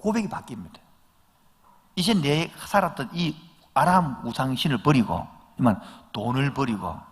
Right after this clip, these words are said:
권력이라는 거 버리고, 이 목표가 바뀌었다는 거예요. 옛날에는 돈이 최고였고 군사가 최고였고 인기가 최고였는데 이런 거 필요 없더라는 거예요. 하나님이라는 신, 내 인생에 남을 섬기고 사랑하고,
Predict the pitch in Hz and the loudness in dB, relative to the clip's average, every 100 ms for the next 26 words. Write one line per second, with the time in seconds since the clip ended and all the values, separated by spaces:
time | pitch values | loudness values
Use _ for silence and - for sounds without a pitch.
0 | - - - - - 220 196 123 113 101 | -20 -20 -20 -4 6 8 8 6 0 8
1 | - 143 98 - - - - - 170 277 | 10 10 6 -8 -14 -18 -10 -2 6 6
2 | - 330 226 - - 294 165 127 120 98 | 8 4 4 2 -4 -2 0 -2 -4 -8
3 | - 175 254 269 202 - 147 277 - 190 | -2 4 6 6 2 4 6 6 8 6
4 | 226 226 - 165 277 294 - - - - | 6 2 2 8 10 10 8 -2 -16 -20
5 | - - - - _ _ - 330 370 294 | -20 -20 -20 -20 _ _ 4 6 10 10
6 | 220 - 185 247 208 - 160 175 147 120 | 8 6 2 2 -2 -6 -4 -2 -2 -4
7 | - - 370 - 240 - 170 156 135 156 | -4 0 0 0 -2 -2 -4 -6 -6 -10
8 | - - 220 143 202 160 98 80 - _ | 6 8 8 2 0 0 -4 -14 -20 _
9 | _ _ _ _ _ _ _ _ _ _ | _ _ _ _ _ _ _ _ _ _
10 | _ - 294 294 277 254 233 226 226 202 | _ -4 -2 0 0 -2 -4 -6 -4 -4
11 | 190 - - 180 190 - _ _ _ _ | -6 -8 -4 -4 -6 -12 _ _ _ _
12 | - - 151 202 220 220 214 185 208 226 | -20 -2 4 4 4 0 -2 0 0 0
13 | 214 285 254 240 220 - 233 214 202 - | -2 -8 -8 -6 -6 -4 -4 -2 -4 -6